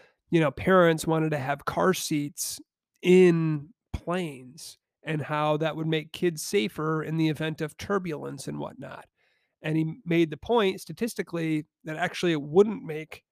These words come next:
kids safer. People, if there were car seats, would be less likely to fly in planes because they would have to purchase an additional ticket for their seat for their newborn or their toddler. And because of that,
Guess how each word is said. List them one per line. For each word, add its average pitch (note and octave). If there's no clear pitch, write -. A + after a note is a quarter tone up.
kids D#3
safer. D3
People, E3
if D#3
there E3
were D3+
car F3+
seats, -
would D#3+
be D3+
less E3
likely D3+
to D#3
fly F3+
in E3+
planes C#3+
because D3+
they D3+
would C#3+
have C#3+
to D3+
purchase -
an D#3
additional C#3+
ticket C#3+
for E3
their C#3
seat E3+
for D#3+
their D3
newborn C#3
or C3
their C3
toddler. C3+
And E3
because F3+
of D3+
that, C3+